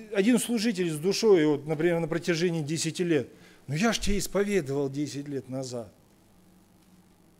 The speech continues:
И душа вот так. И вы знаете, мне хотелось бы сегодня,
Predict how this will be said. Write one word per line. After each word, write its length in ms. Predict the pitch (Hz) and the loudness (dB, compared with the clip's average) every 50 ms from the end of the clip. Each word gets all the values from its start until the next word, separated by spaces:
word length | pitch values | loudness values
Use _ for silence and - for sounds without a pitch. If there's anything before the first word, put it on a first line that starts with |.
| _ _ - | _ _ -6
И 280 | 143 147 165 170 156 | -4 -4 -2 -4 -4
душа 480 | 156 160 147 131 156 160 - - 185 185 | -6 -8 -8 -6 -4 -4 -2 0 0 2
вот 200 | 156 147 139 131 | 2 0 0 -2
так. 280 | - 143 139 120 - - - - - - - _ _ _ _ - _ _ _ _ _ _ _ _ _ _ - | -2 -2 -2 -2 -4 -8 -18 -20 -20 -20 -20 _ _ _ _ -20 _ _ _ _ _ _ _ _ _ _ -4
И 80 | 139 | -2
вы 80 | 151 180 | 0 0
знаете, 640 | 185 202 240 233 220 196 175 147 156 139 131 127 120 - - - - - - - _ _ _ - - - - - _ _ - - - - - - - - - - - - - - - - - - - _ _ _ _ - | 2 2 2 2 2 0 0 0 0 2 2 0 -2 -4 -8 -18 -20 -20 -20 -20 _ _ _ -20 -20 -20 -20 -20 _ _ -20 -20 -20 -20 -20 -20 -20 -20 -20 -20 -20 -20 -20 -20 -20 -20 -20 -20 -20 _ _ _ _ -12
мне 340 | 175 139 135 156 190 220 | -8 -4 0 4 4 4
хотелось 500 | 196 - 202 190 226 214 202 180 165 160 | 4 4 2 2 4 4 6 6 4 2
бы 140 | 151 156 156 | 0 -2 -2
сегодня, 680 | 147 - 165 156 151 151 143 147 139 135 131 123 120 | -2 0 0 0 0 0 0 0 0 0 0 -2 -4